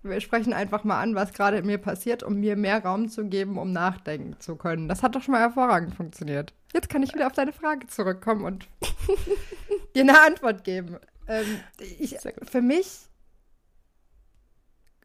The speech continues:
Speaker 1: Coaching, Mentoring, in meiner Arbeit ist es so, dass ich es, glaube ich, mit anderen Themen zu tun habe,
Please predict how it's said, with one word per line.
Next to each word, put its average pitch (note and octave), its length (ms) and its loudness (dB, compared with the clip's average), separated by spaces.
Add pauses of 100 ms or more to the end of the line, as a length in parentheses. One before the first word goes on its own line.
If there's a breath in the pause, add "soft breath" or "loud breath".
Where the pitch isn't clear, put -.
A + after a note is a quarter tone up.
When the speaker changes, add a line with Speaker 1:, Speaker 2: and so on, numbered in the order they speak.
Speaker 1:
Coaching, A#3+ 520 0
Mentoring, A3 680 0 (420)
in A3 160 2
meiner A3+ 320 6
Arbeit G3+ 500 4 (500)
ist G3+ 220 -4
es F#3 160 -6
so, G3 420 0 (300)
dass F#3 560 -2 (2750)
ich A3 180 4
es, - 140 -4
glaube G3+ 340 6
ich, G3+ 200 2
mit G3+ 420 4 (600 loud breath)
anderen A3 440 6
Themen G3+ 400 4
zu - 180 -4
tun F#3 400 2
habe, E3+ 560 2